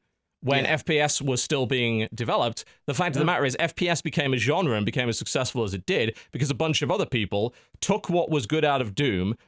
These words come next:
Speaker 1: and then tried different things with the formula. Some of them worked, some of them didn't. And now we
Speaker 3: Right.
Speaker 1: have first-person shooter as a genre. And that's how genres are created. So, yeah, th-, I think that is the way,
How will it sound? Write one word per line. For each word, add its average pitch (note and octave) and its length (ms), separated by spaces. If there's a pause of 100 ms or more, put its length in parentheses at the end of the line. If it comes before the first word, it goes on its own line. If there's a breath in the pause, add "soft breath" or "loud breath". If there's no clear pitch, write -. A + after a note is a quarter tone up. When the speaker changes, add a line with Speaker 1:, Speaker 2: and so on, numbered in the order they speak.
Speaker 1:
and C3 120
then D3 200
tried C#3 480
different C#3 360
things F2 320
with - 120
the G2+ 40
formula. F2+ 480
Some A2 200
of G#2 100
them A2 140
worked, B2+ 260
some D3+ 160
of C#3+ 80
them D#3 140
didn't. D#3+ 320 (260 soft breath)
And B2 100
now C#3 160
we - 60
Speaker 3:
Right. C#3 80
Speaker 1:
have C#3 160
first-person C3 400
shooter A2+ 300
as G#2 100
a C3 80
genre. A2+ 400 (240 soft breath)
And B2+ 100
that's D#3 140
how E3 140
genres B2+ 400
are A2+ 40
created. C3+ 640 (280)
So, C#3 580
yeah, D#3 240
th-, A#2 160
I - 60
think D3 180
that C#3+ 120
is E3+ 220
the C3 120
way, G#2+ 520